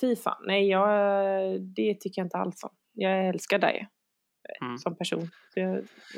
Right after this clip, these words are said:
Speaker 1: ledare.
Speaker 2: Vi får väl
Speaker 1: Men
Speaker 2: se. Det är en, eh, B B C-reporter, eh, som hör, hör till B B C Arabia, som, eh, sitter på nyheterna som har breakat den. Men det,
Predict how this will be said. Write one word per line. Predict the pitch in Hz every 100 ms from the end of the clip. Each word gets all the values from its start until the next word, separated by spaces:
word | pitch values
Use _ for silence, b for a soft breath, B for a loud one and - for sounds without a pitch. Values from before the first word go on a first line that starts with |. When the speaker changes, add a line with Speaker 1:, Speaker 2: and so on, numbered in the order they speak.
| 196
Speaker 1:
ledare. | 190 175 165 175
Speaker 2:
Vi | 180
får |
väl | 202
Speaker 1:
Men | 196
Speaker 2:
se. | 180 180 -
Det | 202 208
är | 208 196 196
en, | 190 196
eh, | 190 180
B | 170 185
B | 175 185
C-reporter, | 220 190 160 156 156 160 147 - 190 180 156 - _ _ -
eh, | 160 147 143
som | 135 160 151
hör, | 156 151 165
hör | 160
till | 156 139
B | 131 151
B | 151
C | - 156 139 135 - _ _ _ -
Arabia, | 170 170 147 139 147 170 B B B
som, | - 156 143 143 135
eh, | 127 -
sitter | - 156 -
på | 143
nyheterna | 143 131 127 - 127
som | - 131
har | 127 120 - 165
breakat | 139 120 117
den. | 131 131
Men | 135
det, | 139 139 139 135